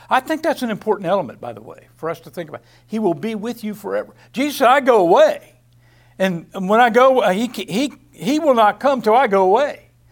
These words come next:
I go away, and he will be with you forever. Even the Spirit of truth, whom the world cannot receive, for it beholdeth him not, neither knoweth him.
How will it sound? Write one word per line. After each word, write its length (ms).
I 220
go 200
away, 280
and 80
he 140
will 140
be 180
with 200
you 120
forever. 580
Even 360
the 100
Spirit 340
of 140
truth, 280
whom 160
the 100
world 520
cannot 460
receive, 760
for 220
it 100
beholdeth 500
him 180
not, 280
neither 320
knoweth 400
him. 260